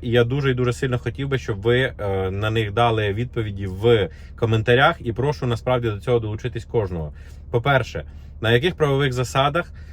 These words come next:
е, військова поліція, е, Сполучених Штатів Америки має патрулювати вулиці Вроцлава? Це по-перше.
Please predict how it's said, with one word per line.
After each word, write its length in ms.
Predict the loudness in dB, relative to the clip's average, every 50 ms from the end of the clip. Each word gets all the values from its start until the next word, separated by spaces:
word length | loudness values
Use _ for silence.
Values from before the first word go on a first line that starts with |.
| -18 -18 -14 -6
е, 280 | -2 0 2 2 2 2
військова 480 | 0 -2 -2 0 2 4 4 4 4 2
поліція, 720 | 2 0 0 0 -2 -2 0 2 2 4 2 2 0 -2 -4
е, 100 | -6 -6
Сполучених 500 | -4 -2 -2 -2 -2 -2 -2 -4 -4 -2
Штатів 320 | 0 0 0 0 0 -2
Америки 520 | 0 0 2 2 2 0 0 0 -2 -2 -2
має 340 | -4 -2 -2 0 0 0 0
патрулювати 640 | -2 -2 -4 -6 -4 -4 -2 0 2 2 2 0 -2
вулиці 400 | -4 -2 -2 -2 -2 -4 -4 -6
Вроцлава? 580 | -4 -4 -4 -4 -6 -4 -4 -2 -2 -2 -4 -4 -8 -16 -18 -18 -18 -18 -18 -4
Це 120 | -2 -2 0
по-перше. 580 | 0 0 2 2 2 2 2 -2 -6 -6 -6